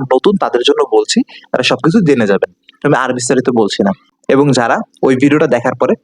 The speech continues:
আমার এই ভিডিওতে যুক্ত হয়েছেন, আমার কোর্সটা কমপ্লিট করার জন্য, আমার সাথে জার্নিতে যাওয়ার জন্য রেডি হয়েছেন, তাদের সবাইকে thank you এবং ওয়েলকাম। চলেন আজকের ক্লাসটি শুরু করা যাক। আজকে আমরা খুবই মজার একটা জিনিস নিয়ে কথাবার্তা বলবো আমাদের প্রথম ক্লাসে, যেটা হলো আমরা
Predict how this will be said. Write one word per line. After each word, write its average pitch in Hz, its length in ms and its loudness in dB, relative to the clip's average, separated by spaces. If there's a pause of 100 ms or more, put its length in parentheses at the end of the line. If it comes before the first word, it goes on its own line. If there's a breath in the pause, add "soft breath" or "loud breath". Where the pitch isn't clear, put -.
(160)
আমার 123 240 0
এই 123 60 0
ভিডিওতে 131 340 2
যুক্ত 143 200 0
হয়েছেন, 135 340 2
আমার 120 180 -2 (120)
কোর্সটা 131 300 0
কমপ্লিট 123 320 -4
করার 131 200 2
জন্য, 135 180 2
আমার 113 180 -2
সাথে 123 220 -2
জার্নিতে 117 360 0
যাওয়ার 120 320 0
জন্য 117 140 2
রেডি 110 240 2
হয়েছেন, 139 300 2 (300 loud breath)
তাদের 120 180 -2
সবাইকে 123 400 0 (280)
thank 117 300 0
you 202 120 4
এবং 117 200 0
ওয়েলকাম। 110 460 0 (380 soft breath)
চলেন 139 200 2
আজকের - 260 -2
ক্লাসটি 123 280 0
শুরু 151 260 0
করা 104 240 0
যাক। - 100 -4 (380 loud breath)
আজকে 160 300 -2
আমরা 185 220 2 (260)
খুবই 175 180 2 (140)
মজার 131 260 2
একটা 175 140 0
জিনিস 151 200 0
নিয়ে 139 200 -2
কথাবার্তা 127 320 0
বলবো 131 140 4
আমাদের 139 180 2
প্রথম 135 240 2
ক্লাসে, 143 400 0 (380 soft breath)
যেটা 127 180 0
হলো 143 140 2
আমরা 180 200 0